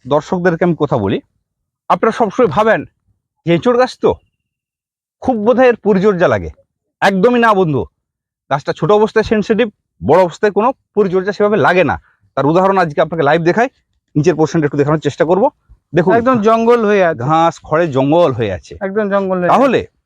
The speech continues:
Speaker 1: একটা গাছ এই জঙ্গল অবস্থায় আমি আপনাকে লাইভ দেখাবো, পার গাছ এক কুইন্টাল ফলন।
Speaker 2: এই গাছটা এক কুইন্টাল ফলন হবে।
Speaker 1: প্রত্যেকটা গাছে এক কুইন্টাল করে ফলন। আপনি পরবর্তী ক্ষেত্রে আসবেন,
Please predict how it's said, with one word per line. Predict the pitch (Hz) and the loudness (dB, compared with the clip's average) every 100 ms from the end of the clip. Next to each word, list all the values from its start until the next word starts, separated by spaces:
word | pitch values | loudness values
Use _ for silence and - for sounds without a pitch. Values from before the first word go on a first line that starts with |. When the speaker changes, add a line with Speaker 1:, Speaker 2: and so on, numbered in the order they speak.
| _ _ _ _ 160 | _ _ _ _ -6
Speaker 1:
একটা | - 233 | -2 0
গাছ | 190 131 160 | 0 0 -2
এই | 143 | 0
জঙ্গল | 165 202 214 | 2 2 2
অবস্থায় | 202 - 117 80 _ _ - | 0 -4 -6 -6 _ _ -2
আমি | 202 254 | 0 2
আপনাকে | 247 233 208 | 0 0 0
লাইভ | 175 147 | 0 0
দেখাবো, | 135 113 85 - _ - - | -4 -4 -8 -16 _ -20 -4
পার | 190 208 | 0 2
গাছ | 196 147 - - | 2 -2 -4 -8
এক | 151 - | -6 -4
কুইন্টাল | 165 147 | -4 -4
ফলন। | - 85 73 _ _ _ _ | -4 -10 -12 _ _ _ _
Speaker 2:
এই | 240 269 | 0 2
গাছটা | 262 294 | 0 0
এক | 254 - | 0 0
কুইন্টাল | 240 240 | 0 0
ফলন | 202 214 180 | 0 -2 -2
হবে। | 160 156 | -4 -2
Speaker 1:
প্রত্যেকটা | 233 - - 311 - 240 | -2 -2 0 0 0 0
গাছে | 170 - 92 - _ _ 170 | 0 -2 -12 -12 _ _ -4
এক | - | -4
কুইন্টাল | 202 196 190 | -2 0 0
করে | 185 | -2
ফলন। | 120 87 73 _ _ _ _ _ - | -2 -4 -6 _ _ _ _ _ -6
আপনি | 127 151 170 143 _ _ _ _ _ _ _ - | -4 2 2 0 _ _ _ _ _ _ _ -2
পরবর্তী | 202 196 - | 0 0 -4
ক্ষেত্রে | 107 90 220 302 _ _ _ _ _ _ | -10 -6 -4 -4 _ _ _ _ _ _
আসবেন, | 117 113 214 | -4 0 0